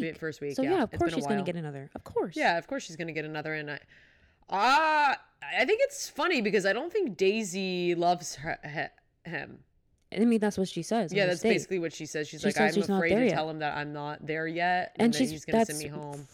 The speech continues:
Speaker 2: f-, so realistic because, hello, they have not spent
Speaker 1: She
Speaker 2: a
Speaker 1: is
Speaker 2: lot of
Speaker 1: pretty
Speaker 2: time
Speaker 1: realis-,
Speaker 2: together.
Speaker 1: yeah, she's realistic about it. She's like, "I went on one date with him, and I've been on group
Speaker 2: And
Speaker 1: dates
Speaker 2: here's
Speaker 1: ever
Speaker 2: the thing.
Speaker 1: since,"
Speaker 2: Here's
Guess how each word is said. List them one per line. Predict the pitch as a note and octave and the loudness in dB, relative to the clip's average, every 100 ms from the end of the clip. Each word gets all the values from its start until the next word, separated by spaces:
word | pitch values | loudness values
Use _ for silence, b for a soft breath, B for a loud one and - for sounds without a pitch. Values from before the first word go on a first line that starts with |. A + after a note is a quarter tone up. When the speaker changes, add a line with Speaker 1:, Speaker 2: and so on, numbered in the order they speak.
| - | -18
Speaker 2:
f-, | - | -4
so | - G3 | 2 4
realistic | F#3 F#3 G3 B3+ A#3+ - | 6 6 6 4 0 0
because, | A3 A3+ - | -2 -2 0
hello, | G#3+ G#3 C#4+ B3+ | 2 4 4 4
they | A3+ | 2
have | A3+ A3+ | 0 -2
not | G#3 D4 | -4 -6
spent | - C#4+ | -2 0
Speaker 1:
She | |
Speaker 2:
a | D4 | 2
Speaker 1:
is | |
Speaker 2:
lot | D4 D4 | 2 2
of | |
Speaker 1:
pretty | D4+ | 0
Speaker 2:
time | D4 | 0
Speaker 1:
realis-, | D#4+ D#4+ | 0 0
Speaker 2:
together. | D#4 B3+ G3+ | 0 0 0
Speaker 1:
yeah, | C#4+ | 0
she's | - A#3 | -4 -6
realistic | C#4 C#4+ C#4 B3+ | -4 -4 -4 -2
about | G#3 | -2
it. | D#3+ | -2
She's | E3+ | -6
like, | F#3 | -4
"I | F3 | -2
went | G3+ | -2
on | G3 D3+ | -4 -4
one | F3+ | -4
date | F#3 F3+ | -2 -4
with | E3 | -4
him, | D#3+ | -4
and | D3 | -4
I've | D3 | -6
been | D#3 | -6
on | D3+ | -6
group | D3+ E3 | -6 -2
Speaker 2:
And | C4+ F4 | 2 4
Speaker 1:
dates | B4 | 4
Speaker 2:
here's | C#5+ | 4
Speaker 1:
ever | A4+ | 2
Speaker 2:
the | - | 4
thing. | G#4 D#4 | 2 2
Speaker 1:
since," | B1+ - | -2 0
Speaker 2:
Here's | G4 G#4+ | 4 4